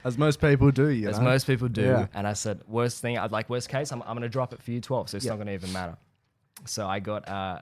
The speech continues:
Speaker 2: <laughs> I went into drama, and, um, it, it was very different, very different, 'cause at the start as well, it was most of the people that were doing drama for the senior years that had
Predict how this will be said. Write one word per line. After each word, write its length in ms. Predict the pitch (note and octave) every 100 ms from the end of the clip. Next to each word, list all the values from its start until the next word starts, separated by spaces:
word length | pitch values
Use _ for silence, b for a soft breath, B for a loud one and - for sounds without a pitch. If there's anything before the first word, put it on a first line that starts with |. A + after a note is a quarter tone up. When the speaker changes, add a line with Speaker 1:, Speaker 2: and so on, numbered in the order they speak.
| -
Speaker 2:
<laughs> 280 | C3+ - -
I 60 |
went 180 | G2+ A2+
into 160 | A2+ G#2+
drama, 460 | F#2+ G2 F#2+ G2+ - b b b b -
and, 340 | F#2 F2+ E2+
um, 400 | F2+ F2+ F2 E2+ -
it, 80 | A2+
it 120 | A#2
was 140 | B2+ A#2
very 260 | C#3+ C#3
different, 340 | A2 G2 E2 - - _ _
very 260 | A2 A2+ G#2+
different, 400 | G2+ - - -
'cause 420 | G2+ F#2 - - _
at 80 | F#2+
the 60 | F#2
start 340 | - G#2 G2+
as 120 | F2+ -
well, 200 | G2+ F#2+
it 60 |
was 260 | F2+ F2 - _
most 300 | F#2+ G#2 G2+
of 40 |
the 60 | G2
people 280 | - G2+ F#2+
that 100 | F2+
were 80 | F2+
doing 240 | G2 G2
drama 320 | F2+ F#2+ G2
for 460 | - G2 F#2 F#2 E2+ _ _ _ _
the 60 |
senior 420 | G2+ - A2+ A2 F#2+
years 540 | G2 A#2 F#2+ F2 - _ b b
that 80 | F#2+
had 220 | F#2+ F2+